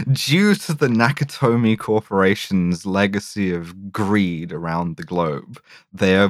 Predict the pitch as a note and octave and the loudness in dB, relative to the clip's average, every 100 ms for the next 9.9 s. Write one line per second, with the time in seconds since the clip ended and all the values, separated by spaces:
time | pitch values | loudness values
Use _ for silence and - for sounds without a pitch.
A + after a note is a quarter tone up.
0 | D#2+ F2+ F2+ E2+ - - F2+ - F2+ E2 | 0 -2 2 0 -2 -8 -8 -4 -4 -4
1 | - F2 D#2 - F#2 E2 F2 F2 F2 E2+ | -6 -4 -4 -4 -4 -2 -2 -4 -4 -4
2 | D#2 D#2 C#2+ D2+ - - D2 - - G#2 | -4 -4 -6 -10 -10 -12 -14 -14 -8 -4
3 | F#2 - - A#2+ _ _ _ E2+ D#2+ D2 | -4 -6 -16 -20 _ _ _ -8 -6 -6
4 | D2+ C#2+ C#2+ G2+ - - - - - - | -8 -10 -4 -4 -4 -8 -12 -16 -18 -20
5 | - - A#2+ B2 F3+ A#3 G#3+ D3+ C#3+ G3 | -6 0 2 4 2 2 0 0 0 0
6 | F3 - - - - - - _ G#2+ A2+ | -2 -4 -10 -12 -16 -20 -20 _ 0 2
7 | A#2+ - _ _ _ _ _ _ C#3+ F3+ | 0 -8 _ _ _ _ _ _ -2 -2
8 | - A#3 G#3 - D3+ - - E3+ - - | 2 2 2 -2 -10 -10 -4 -4 -4 -14
9 | - _ _ - G2+ D#2 - - - | -20 _ _ -4 0 0 -4 -12 -20